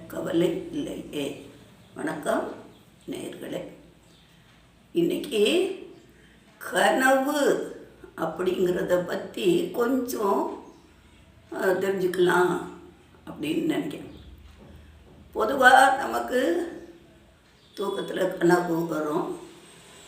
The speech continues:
கோர்வையா வருமா அப்படின்னா கிடையாது. கண்ணா பின்னான்னு வரும். பயமாவும் இருக்கும், சந்தோஷமா இருக்கும், எத்தனையோ விதமான கனவு வரும். ஆனா காலையில எழும்பி அதை சொல்லணும்னு நினைச்சோம்னா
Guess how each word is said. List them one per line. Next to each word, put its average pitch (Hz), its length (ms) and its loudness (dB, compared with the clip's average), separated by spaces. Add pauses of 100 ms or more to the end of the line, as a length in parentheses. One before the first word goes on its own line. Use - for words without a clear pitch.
(380)
கோர்வையா 190 880 4
வருமா 170 540 0
அப்படின்னா 165 540 0
கிடையாது. - 600 -4
கண்ணா 170 440 4
பின்னான்னு 175 580 2
வரும். 170 380 0 (1400)
பயமாவும் 175 800 4
இருக்கும், - 380 -6
சந்தோஷமா 175 680 2
இருக்கும், - 320 -2
எத்தனையோ 190 460 0
விதமான 175 680 0
கனவு 170 580 2
வரும். - 320 -4
ஆனா 180 240 0
காலையில 214 720 4
எழும்பி 214 460 0
அதை 185 200 0
சொல்லணும்னு 208 720 0
நினைச்சோம்னா 170 580 0